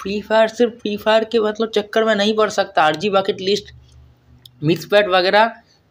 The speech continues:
और Techno Gamers के वगैरह, वो Free Fire, मैं gamer हूँ ना, मैं एक यू-, मैं मतलब एक content creator हूँ, मैं एक ही game में नहीं पड़ा हो सकता। मेरा बचपन से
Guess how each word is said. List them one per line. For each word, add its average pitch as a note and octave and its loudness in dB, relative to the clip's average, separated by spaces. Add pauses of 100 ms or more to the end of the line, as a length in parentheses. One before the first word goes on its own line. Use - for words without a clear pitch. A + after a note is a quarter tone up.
(100)
और E3 2 (480)
Techno G3 0
Gamers F#3+ -2
के F#3+ -4
वगैरह, F#3 2
वो G3+ -2
Free F#3 -8
Fire, G#3+ 0 (260)
मैं F#3+ 0
gamer G#3+ 2
हूँ G#3+ 4
ना, F#3+ 0 (520)
मैं F3+ -2
एक A3 -6
यू-, D#3 -4 (360)
मैं D3+ -6
मतलब F3+ -6
एक G#3 -4
content E3+ -2
creator F#3+ 2
हूँ, C#3 -2 (440)
मैं C#3 -2
एक F#3 0
ही A#3 -2
game G#3+ 0
में A3 -4
नहीं G#3+ -2 (840)
पड़ा F3+ 0
हो G3 2
सकता। E3 0
मेरा D3 2 (180)
बचपन C3 -2
से F#3+ 0